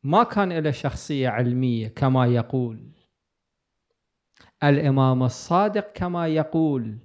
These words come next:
أبو حنيفة: "هو الذي صنع شخصيته العلمية الفقهية". فأبو حنيفة تلميذ الإمام الصادق.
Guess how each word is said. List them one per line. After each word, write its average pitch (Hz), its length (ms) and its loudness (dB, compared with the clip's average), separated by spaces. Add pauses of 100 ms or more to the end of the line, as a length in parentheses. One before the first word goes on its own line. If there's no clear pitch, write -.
(240)
أبو 147 300 2
حنيفة: 131 640 -4
"هو 131 300 2
الذي 185 560 2
صنع 143 520 -4
شخصيته 135 880 0
العلمية 123 840 2 (360)
الفقهية". 127 960 2 (2500)
فأبو 135 560 4
حنيفة 143 720 -2
تلميذ 165 1120 0
الإمام 156 640 -2
الصادق. 127 960 -4